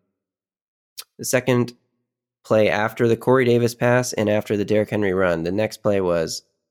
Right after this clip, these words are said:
it, it just kind of a play action that Mariota throws it really poorly to Adam Humphries, and on the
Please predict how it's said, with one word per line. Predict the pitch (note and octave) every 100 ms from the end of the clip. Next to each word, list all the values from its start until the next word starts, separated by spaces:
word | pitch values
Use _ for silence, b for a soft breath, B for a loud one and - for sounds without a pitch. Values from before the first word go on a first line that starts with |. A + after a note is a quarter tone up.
| _
it, | G#2 - _
it | -
just | C3 B2+
kind | D3 B2
of |
a | G2
play | - A2
action | G2+ G2+ - A#2 A#2+ A#2+ A#2+ _ _ _ -
that | G#2
Mariota | A2 G#2 G#2 G2
throws | - G2+ G2
it |
really | F#2 G2 G2
poorly | F#2+ F#2+ G2+ G#2
to | - -
Adam | G2 G2
Humphries, | G2+ G2 A2+ A2
and | G2 F#2+
on | F#2+
the | F2+